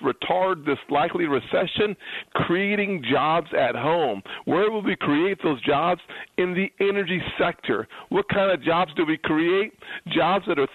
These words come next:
three times the median average of income, around thirty-five thousand. You get a six-figure job, a six-figure income job in an industry with a long, bright future called the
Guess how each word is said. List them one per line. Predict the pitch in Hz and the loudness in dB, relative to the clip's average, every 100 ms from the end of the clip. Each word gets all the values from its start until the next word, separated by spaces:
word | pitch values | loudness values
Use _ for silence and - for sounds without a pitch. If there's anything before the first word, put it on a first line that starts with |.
| 170 | 0
three | 175 208 | 0 0
times | 175 165 175 175 156 | -2 0 2 0 0
the | 143 | -2
median | 139 160 185 180 160 | -2 0 0 0 0
average | - 165 170 160 | 0 0 0 0
of | 135 | 0
income, | 156 180 175 135 127 | 0 0 0 -2 0
around | 131 131 151 151 - | 0 2 2 0 0
thirty-five | 160 160 - 156 151 - | 0 0 0 0 0 0
thousand. | 175 185 165 - 131 - - - | 0 2 0 -2 -6 -6 -10 -4
You | 151 | 0
get | 147 | 0
a | 131 - | 0 -2
six-figure | 208 - - - 175 175 160 | -2 -4 -4 -2 0 0 0
job, | 135 143 135 107 - - - _ _ _ _ - - | 0 2 2 0 -4 -20 -20 _ _ _ _ -14 -4
a | 139 120 | -2 0
six-figure | 214 - - 175 170 - | -2 -2 -2 0 0 -2
income | 170 160 143 120 | -2 0 -2 0
job | 151 147 123 127 - - - | 2 2 0 -4 -10 -12 -4
in | 165 | 0
an | 156 151 | 0 -2
industry | 202 220 220 160 - 147 139 - - - - | 0 0 0 -4 -2 0 0 -2 -12 -10 -2
with | 160 156 | -2 0
a | 165 151 | 0 2
long, | 131 131 165 202 196 190 190 147 117 | 0 0 2 2 2 2 0 -4 0
bright | 156 180 185 - - - | 0 2 0 -2 -12 -4
future | 254 202 - 147 139 | -2 -2 0 -2 0
called | 147 147 147 | 0 0 2
the | 151 | -2